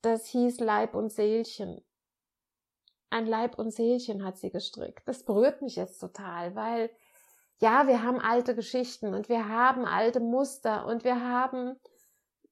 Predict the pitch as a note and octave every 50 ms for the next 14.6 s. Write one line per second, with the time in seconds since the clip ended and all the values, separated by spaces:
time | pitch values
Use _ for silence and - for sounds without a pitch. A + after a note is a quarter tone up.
0 | - - - B3 A#3+ C4+ C4 D4 - D#4+ D4+ C4+ B3 B3+ B3 - - - - C#4+
1 | D4 D4 - C4 B3+ A#3+ A#3+ B3 B3 B3 - - - - - - C#4 C#4 D4+ D4+
2 | - - - - - C4 C4 C#4 C#4 - - - - - A#3+ A#3 A#3 - C4 B3+
3 | B3+ C#4 C#4 C4 A3+ A3 F#3+ G#3+ A3+ G#3+ A3 G3+ G3+ G#3 G#3 - - G#3 G#3+ A3
4 | A3 A3+ A3+ G#3+ G#3+ G#3 G#3 A#3 - A#3+ A3 G#3+ G#3+ G#3+ A3 G#3+ - G#3 G3+ G3+
5 | - - G3 F#3 G3 G#3+ G#3+ A3 G#3+ A3+ A3+ A#3 - C4+ C4 B3+ A#3 A3 G#3+ A3
6 | A3 G#3 G#3 G#3+ G#3 C3 A3 B3 A#3+ - - C4 B3 A#3 A#3 A#3 - - - A#3+
7 | A3+ G#3+ G#3 G#3+ G#3+ - _ - A3+ A3+ A#3 B3+ C#4 D4 C#4+ - - - - -
8 | - _ _ _ _ _ _ _ _ _ - A#3+ A#3 A#3+ B3 B3 A#3+ B3 A#3+ -
9 | A#3+ A#3 B3+ C#4+ D#4 - - - - B3+ B3 - - B3+ A#3+ B3 A#3+ A#3 A3+ -
10 | - G3+ G#3+ G#3 - - - - G3+ F#3+ A3+ - - B3 B3+ D4 E4 D#4+ - A3+
11 | G3 - - - - G#3 G#3 G#3+ G#3+ G#3 G#3 A3 G#3+ G#3 G3+ G#3 G#3 G#3+ G#3+ G#3+
12 | G#3 G#3 G#3+ A3 A#3 B3 B3+ C4+ - _ _ _ _ - - _ _ _ _ _
13 | A3 A3 A3 A3 B3+ B3 A#3+ A#3+ A#3+ A#3+ A#3 A#3 A#3 G#3 A3+ B3 - B3+ A#3+ A#3+
14 | - A#3 A3+ - - B3 C#4+ C#4 - _ -